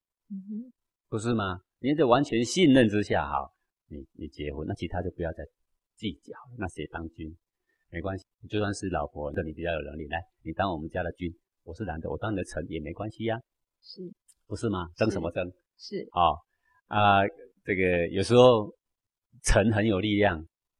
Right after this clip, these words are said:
Speaker 2: 臣很有智慧，他的君平平庸庸，可是臣愿意把做的功德归给他的君，这个臣的德性才彰显出来。
Speaker 1: 对。
Speaker 2: 他就是为人臣的极责了，你知道吗？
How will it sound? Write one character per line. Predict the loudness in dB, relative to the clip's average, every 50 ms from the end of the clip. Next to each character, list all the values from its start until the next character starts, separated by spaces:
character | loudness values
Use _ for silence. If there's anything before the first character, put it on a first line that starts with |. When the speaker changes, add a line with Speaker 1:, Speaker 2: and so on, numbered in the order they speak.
| _ -4
Speaker 2:
臣 | -2 0 2
很 | 2 2
有 | 2 2 2
智 | 2 2 4 4
慧， | 4 4 2 2 -2 -8 _ _ _ _ _ _ _ _ _ _ _ _ _ _ _ _ _
他 | -4 0
的 | 2 2 2
君 | 4 4 4 4 4
平 | 2 2 2 2
平 | 2 2
庸 | 2 2 2 2
庸， | 0 0 -2 -2
可 | -2 0
是 | 2 2 2
臣 | 2 2 4 4
愿 | 6 6 6 6
意 | 6 6
把 | 6 4 6
做 | 6 6
的 | 6 6
功 | 6 6 4 4
德 | 2 0
归 | 2 0 0
给 | 2 0
他 | 0 0 0
的 | -2
君， | -2 -2 -2 -2 -2
这 | 2 2
个 | 4 4
臣 | 4 4 2 4
的 | 4 4
德 | 6 6 6 6
性 | 6 6 4 4
才 | 4 4 4 6
彰 | 6 6 4
显 | 4 0 -2 -2
出 | -2 -2 -2
来。 | -4 -4 -8 -16 _
Speaker 1:
对。 | -6 -6 -6 -6 -6 -10 _ _ _ _
Speaker 2:
他 | -4 -2
就 | 0 2
是 | 2 2 0 0 2 6
为 | 8 8 10
人 | 10 8 6
臣 | 6 6 6 6 8
的 | 6 6
极 | 4 2 -2 -2 -2
责 | 0 0 0 2 2 2
了， | 2 2 0
你 | -2
知 | -4 -6
道 | -6 -6 -6
吗？ | -8 -12